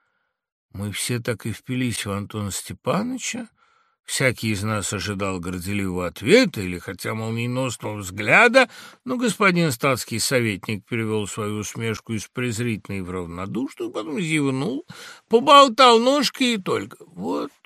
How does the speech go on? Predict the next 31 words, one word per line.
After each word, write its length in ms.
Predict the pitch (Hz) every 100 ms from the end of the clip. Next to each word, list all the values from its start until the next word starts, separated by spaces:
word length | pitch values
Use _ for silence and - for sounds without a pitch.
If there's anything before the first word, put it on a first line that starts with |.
| -
у 80 | 185
этого-то 640 | 170 196 226 202 190 180 135
старичка 640 | - 135 123 113 - 98
я 300 | 92 80 82
и 80 | 82
поселился», 880 | 73 - - 92 78 69 - - - - _ _ _
продолжал 640 | 95 92 90 85 87 87 87 - - - _
Порфирий 520 | 120 120 - 117 110
Капитонович. 840 | - 113 - 113 90 80 73 - - _ _ _ _
«Комнатку 600 | 277 302 302 233 - 156
он 160 | 143
мне 160 | 143 139
отвел 300 | 123 135 131
по 140 | 120
знакомству 680 | 107 143 131 131 120 - 123
не 200 | 120 135
из 160 | 147 139
лучших, 420 | 233 247 185 170
сам 220 | - 175
он 140 | 139 107
помещался 600 | 113 113 104 117 107 -
тут 180 | 123 107
же 80 | 90
за 100 | 101
перегородкой, 800 | 104 104 123 175 226 - -
а 60 | 98
мне 260 | 110 104 -
только 380 | - 226 190
этого 260 | 208 214 226
и 100 | 220
нужно». 560 | 185 156 147 156 135